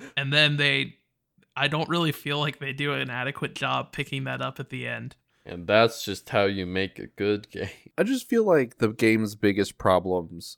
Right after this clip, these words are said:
Speaker 3: are, one, what, what you were talking about earlier, Jason, where you just don't, you don't get enough of your toolkit until a little bit too far in the game.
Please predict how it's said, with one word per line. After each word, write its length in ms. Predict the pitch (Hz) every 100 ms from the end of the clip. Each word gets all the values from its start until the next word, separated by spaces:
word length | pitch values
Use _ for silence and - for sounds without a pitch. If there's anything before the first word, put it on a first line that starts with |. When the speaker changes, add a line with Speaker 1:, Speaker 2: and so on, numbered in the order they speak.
| _
Speaker 3:
are, 540 | 92 90 87 85 85 -
one, 520 | 107 117 107 98 92 -
what, 220 | 95 90 - _ _
what 200 | 95 -
you 40 | 90
were 60 |
talking 280 | 92 87 92
about 240 | 82 82 -
earlier, 380 | 85 87 82 85
Jason, 440 | 82 82 - 80
where 100 | 82
you 120 | 85
just 300 | 85 92 -
don't, 540 | 110 101 104 98 - - _ _ _ _ _ _
you 160 | 98 104
don't 300 | 135 139 104
get 140 | 120
enough 600 | 107 95 98 98 104 - _ _ -
of 160 | 92
your 260 | 90 90 92 _
toolkit 580 | - 101 92 92 87 82
until 320 | 90 - 85
a 20 | 78
little 260 | 98 110
bit 160 | 101 90
too 180 | 98 92
far 260 | 82 82
in 120 | 80
the 80 | 80
game. 420 | 80 73 71 85